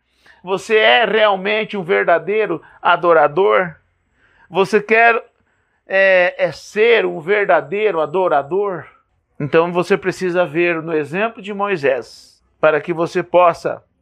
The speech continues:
desfrutar da presença de Deus no meio da nuvem. Você precisa então ter uma visão correta <laughs> e você precisa realmente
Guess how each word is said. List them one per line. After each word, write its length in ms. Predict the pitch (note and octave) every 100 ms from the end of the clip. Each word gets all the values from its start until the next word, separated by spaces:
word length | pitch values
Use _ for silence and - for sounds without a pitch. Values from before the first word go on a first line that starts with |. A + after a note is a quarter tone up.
| _ _
desfrutar 880 | A2 D3 F3+ F3 F#3 F#3+ F#3 D#3 D#3
da 100 | D3+
presença 600 | D3+ C#3+ C#3 F#3 G#3+ A3
de 140 | G#3+
Deus 500 | D#3+ C#3 A#2 - _ _ _ _ -
no 260 | D#3+ F#3+
meio 680 | D#3 D3+ E3 G3+ G#3 G#3 F#3+
da 160 | D#3 D3+
nuvem. 680 | C#3+ F#3 A3 D#3 C3+ - - _ _ _ _ _ _
Você 280 | D#3+ D#3 F#3
precisa 600 | - F3 - F3+ D#3 E3
então 520 | D3+ - C3+ A#2 A2+ - _ _ _ _
ter 280 | D#3+ F3+ F#3
uma 240 | F3+ F3
visão 400 | D3 D#3 D3 E3+
correta 760 | D#3 D3 C3+ C3 C#3+ - B2+ - B2+ - -
<laughs> 320 | _ _ _ -
e 80 | C#3
você 320 | D#3+ - F3
precisa 680 | F3 E3+ F3 D#3 E3 D#3 - _ -
realmente 1080 | B2 D#3+ F#3+ G3+ F#3 E3 D#3+ D3+ - C#3